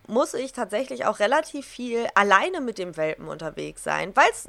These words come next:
durchaus passieren kann, dass der so eine Stimmung annimmt. Ne? Also wenn ich jetzt irgendwie in eine Situation gehe, wo Bertha auf einmal irgendwie mega Angst kriegt, äh, panisch flüchten will oder so, ähm,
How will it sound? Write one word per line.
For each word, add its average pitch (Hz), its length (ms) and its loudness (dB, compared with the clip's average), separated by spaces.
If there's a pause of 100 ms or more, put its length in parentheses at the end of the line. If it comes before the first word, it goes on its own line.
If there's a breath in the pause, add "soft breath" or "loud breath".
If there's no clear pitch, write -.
(140)
durchaus 294 380 0
passieren 453 340 -2
kann, 151 160 -6
dass 165 160 -2
der 170 140 -2
so 160 80 -2
eine 156 100 -6
Stimmung 147 340 -8
annimmt. 147 280 -12
Ne? - 120 0
Also 269 140 2
wenn 285 100 4
ich 294 80 -4
jetzt 269 200 -2 (360 loud breath)
irgendwie 262 360 2
in 254 80 -4
eine 240 80 0
Situation 262 720 -4
gehe, 214 420 -2
wo 240 100 -2
Bertha 240 540 4
auf - 160 0
einmal 233 300 0
irgendwie 247 240 -6
mega 247 380 0
Angst 311 240 -6
kriegt, 196 360 -6
äh, 185 120 -4 (360)
panisch 285 520 4
flüchten 254 380 -2
will 160 200 2
oder 156 240 2
so, 160 340 -2 (540 loud breath)
ähm, 240 800 8